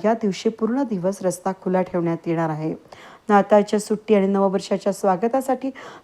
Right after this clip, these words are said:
सप्तशृंगी गडावर संभाव्य होणारी गर्दी लक्षात घेता प्रशासनानं चोवीस डिसेंबर ते पाच जानेवारी असे सलग बारा दिवस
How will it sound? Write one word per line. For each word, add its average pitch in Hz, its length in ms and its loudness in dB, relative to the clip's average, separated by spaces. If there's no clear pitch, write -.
सप्तशृंगी 254 600 2
गडावर 233 400 4
संभाव्य 233 580 0
होणारी 262 340 2
गर्दी 220 320 0
लक्षात 214 300 0
घेता 208 320 0
प्रशासनानं 226 640 2
चोवीस 226 460 0
डिसेंबर 254 540 0
ते 262 40 2
पाच 220 360 2
जानेवारी 196 420 2
असे 214 220 2
सलग 208 400 2
बारा 202 300 8
दिवस 220 340 -2